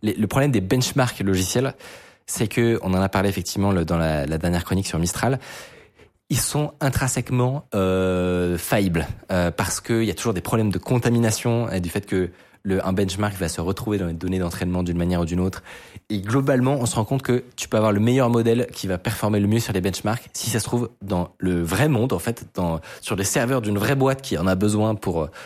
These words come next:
pour, euh, son appli, en fait, si, il va être éclaté au sol, euh, à comparer à un modèle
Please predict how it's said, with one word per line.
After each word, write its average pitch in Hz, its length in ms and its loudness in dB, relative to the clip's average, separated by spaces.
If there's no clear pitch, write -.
pour, 92 200 0
euh, 85 260 2
son 98 160 0
appli, 107 300 0
en 101 80 -2
fait, 117 220 -2
si, - 140 -6
il 104 100 0
va 90 60 2
être 87 140 -4
éclaté 92 300 -4
au 87 40 0
sol, 104 280 0
euh, 82 340 0
à - 60 -8
comparer 90 360 -2
à 95 40 2
un 90 40 2
modèle 87 320 0